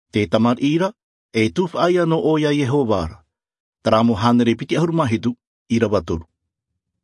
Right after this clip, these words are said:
Himene hanere toru ahuru mamha. E o te tamar i no o mai i te atu.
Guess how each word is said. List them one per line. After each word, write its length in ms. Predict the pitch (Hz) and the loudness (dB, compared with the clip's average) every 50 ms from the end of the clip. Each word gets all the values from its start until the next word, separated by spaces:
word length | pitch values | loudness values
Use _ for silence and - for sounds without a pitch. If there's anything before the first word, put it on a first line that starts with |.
| _ _ _ _ - | _ _ _ _ -2
Himene 420 | - 127 156 175 190 185 202 190 | -2 0 0 0 0 0 0 -2
hanere 500 | 151 170 185 180 180 180 190 185 185 185 | 0 0 0 0 0 -2 -2 -2 -2 -2
toru 200 | 175 180 175 170 | -2 -2 -2 0
ahuru 160 | 156 165 170 165 | 0 0 0 0
mamha. 420 | 160 151 151 131 95 92 82 _ _ _ _ _ _ _ _ _ _ - | 0 -2 -2 -4 -4 -6 -10 _ _ _ _ _ _ _ _ _ _ -4
E 200 | - 110 113 113 | -2 0 2 4
o 180 | 120 139 165 175 | 4 2 2 0
te 120 | 160 160 | -2 -2
tamar 280 | - 151 147 143 139 127 | -2 0 0 0 0 0
i 140 | 131 135 127 | 0 0 0
no 140 | 123 123 123 | 0 0 0
o 180 | - 160 165 | 0 0 0
mai 320 | 139 113 101 95 101 - _ | 0 0 -2 -2 -6 -10 _
i 120 | - 117 110 | -6 -6 -4
te 160 | - 117 107 | -2 0 -2
atu. 240 | 95 82 - - | -2 -2 -6 -16